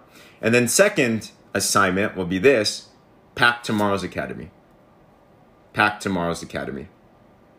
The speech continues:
You're gonna wanna make sure you bring your people on board to everything that's happening here. And the more people you have growing with you in the next two weeks, I'm telling you, they're gonna grow at, you're gonna grow at such a pace, um, that's gonna be so thrilling.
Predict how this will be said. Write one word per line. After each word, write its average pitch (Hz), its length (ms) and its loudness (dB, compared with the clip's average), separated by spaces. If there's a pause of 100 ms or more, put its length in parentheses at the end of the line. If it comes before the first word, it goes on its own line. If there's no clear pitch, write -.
(360)
You're 101 120 2
gonna 120 180 4
wanna 127 180 4
make 117 220 0
sure 110 180 0
you 101 140 2
bring 98 220 0
your 87 100 0
people 104 440 -2
on 95 260 0
board 82 340 -2
to - 200 -8
everything 92 380 -2
that's 85 180 -6
happening 85 480 -4
here. 67 400 -6 (580)
And 87 280 0
the 73 60 -4
more 87 340 2
people 135 320 -2
you 113 100 2
have 113 240 2
growing 101 300 2
with 98 200 -2
you 127 340 -2 (120)
in 85 100 -6
the 78 80 -4
next 92 340 -4
two 113 120 -2
weeks, 117 220 -2
I'm 76 160 -4
telling 127 360 -2
you, 135 120 2
they're 104 180 2
gonna 110 160 2
grow 95 300 2
at, 82 220 -2
you're 90 140 -2
gonna 127 140 2
grow 98 140 2
at 92 60 -2
such - 200 -4
a 104 60 -8
pace, - 500 -8 (500)
um, 82 300 2
that's 92 160 0
gonna 92 200 2
be 80 140 -6
so 127 260 0
thrilling. 135 440 2